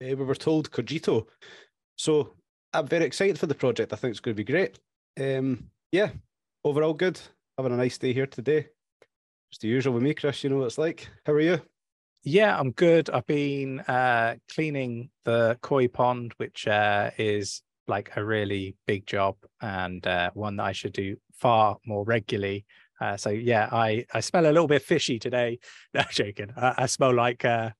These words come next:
Speaker 2: pond water. Um, but there we go. Um, but yeah, all good, all good. Um, so a few things, obviously, transparency-wise, obviously, we're, we're doing the, the private sale for our partnership with Cryptopia for this one. Uh, that does mean that we are incentivized to, to talk positively about it.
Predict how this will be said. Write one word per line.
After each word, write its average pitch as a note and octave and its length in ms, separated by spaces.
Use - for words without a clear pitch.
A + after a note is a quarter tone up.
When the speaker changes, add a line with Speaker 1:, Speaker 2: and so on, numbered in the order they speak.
Speaker 2:
pond B2 220
water. A2 400
Um, B2 280
but B2 120
there B2 140
we A2 80
go. G2+ 180
Um, B2+ 480
but F3 100
yeah, F#3 160
all F#3+ 120
good, A#2 320
all C3 160
good. G2+ 320
Um, A2 640
so C#3 360
a D3 100
few A#3 180
things, G3 400
obviously, E3+ 460
transparency-wise, D#3 1120
obviously, D3 380
we're, C3 260
we're C3 100
doing C3+ 260
the, C3 220
the - 80
private C#3 360
sale A#2+ 520
for C3+ 140
our A#2 80
partnership C3 480
with A2 180
Cryptopia D#3 640
for D#3 100
this D3+ 200
one. D3+ 300
Uh, A#2 260
that A#2+ 220
does D3 180
mean D#3+ 220
that D#3 80
we C#3 160
are D3 260
incentivized D3 920
to, B2+ 200
to - 140
talk C#3 200
positively D#3 540
about D3 380
it. C#3+ 180